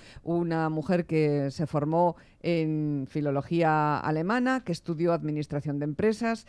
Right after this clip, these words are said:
que se llama, como ya hemos dicho, Lorea Peña, que es de la margen izquierda de, del Nervión y que es una mujer dura y con carácter,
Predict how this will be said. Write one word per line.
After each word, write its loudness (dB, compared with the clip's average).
que -6
se -8
llama, 2
como -6
ya -2
hemos -4
dicho, -4
Lorea -2
Peña, 0
que -4
es -4
de -4
la -6
margen -2
izquierda -2
de, -2
del -2
Nervión 0
y -2
que -2
es -4
una -2
mujer 0
dura 2
y -2
con 0
carácter, -2